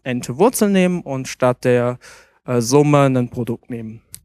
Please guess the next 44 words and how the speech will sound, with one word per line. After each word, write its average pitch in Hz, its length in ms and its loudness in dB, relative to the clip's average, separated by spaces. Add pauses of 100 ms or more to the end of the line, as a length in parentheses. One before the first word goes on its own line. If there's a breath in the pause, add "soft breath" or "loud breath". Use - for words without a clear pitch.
(320 loud breath)
Und 156 80 0
jetzt 175 140 2
ist 190 140 0
die 175 80 0
Frage, 208 280 2
ja, 190 360 4
geometrisches 170 560 0
Mittel 202 240 0
haben 180 180 0
vielleicht 190 460 0
manche 196 360 0
gesehen. 170 420 0
Ich 156 120 -6
habe 165 140 -4
gehört, 160 380 2
in 156 180 0
neuester 160 560 2
Zeit, 151 480 2
ähm, 143 220 -2
wird 151 160 2
es 143 120 -4
auch 139 260 2
in 131 220 0
der 123 200 -2
Rechnerstrukturenvorlesung 139 1120 0
am 120 100 -8
K 127 200 -2
I 117 40 -4
T 147 220 -2
zum 135 160 -4
Beispiel 127 300 -2
eingeführt. 175 640 0 (680 loud breath)
Ähm, 143 380 2
warum 151 200 4
ist 175 160 2
das 175 140 4
jetzt 156 140 0
so 131 120 -2
wichtig? 139 380 -2 (260 loud breath)
Der 151 80 2
Grund 185 320 2
liegt 170 200 -2
darin, 139 540 0
ähm, 131 500 -4